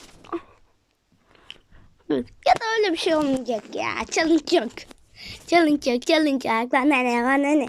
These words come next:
bana ne. Challenge yok. Ben Buster'dan çıkayım. En son böyle yapmıştım ben. Bro'yu alırım. Bro'la da zaten,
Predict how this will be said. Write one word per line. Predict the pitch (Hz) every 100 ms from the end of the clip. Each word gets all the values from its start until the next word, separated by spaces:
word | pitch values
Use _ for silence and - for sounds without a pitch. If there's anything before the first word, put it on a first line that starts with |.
| -
bana | 226
ne. | 240 240 214 - _ _ - - - - - -
Challenge | - 233 233 - 247
yok. | 226 - - - - - - _ - - - - - - - -
Ben | 311
Buster'dan | 302 - - - 311 311
çıkayım. | - - - - - - - - - - - _
En | -
son | 247 285 269
böyle | 294 302
yapmıştım | - - - - 269
ben. | 254 254 269 _ _ _ _ _ - - - - -
Bro'yu | 277 277 285
alırım. | 294 285 294 269 - - - - - - _ _ _ _ - - -
Bro'la | 269 294 269 262
da | 262
zaten, | 247 277 262 302